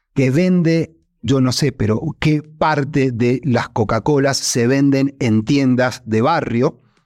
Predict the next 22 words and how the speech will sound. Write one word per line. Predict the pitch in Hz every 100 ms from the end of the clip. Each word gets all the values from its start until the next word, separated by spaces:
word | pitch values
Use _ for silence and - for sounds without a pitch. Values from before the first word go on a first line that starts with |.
| _
Es | - 127
muy | 147 214 151
alto, | 120 110 104 127 - _ _
muy | 147 214 185
alto | 165 131 127
el | 120
porcentaje | 110 - 113 131 117
del | 123 110
producto | 110 117 147 147 143
que | 123
se | - 117
vende | 120 135 131 131
en | 123
las | 113 -
pequeñas | 120 - 147 139 -
superficies | 110 110 117 147 120 117 -
y | 160 175
no | 240
en | 190
las | 135 110
grandes | 120 113 104
superficies. | 104 113 - 107 - 110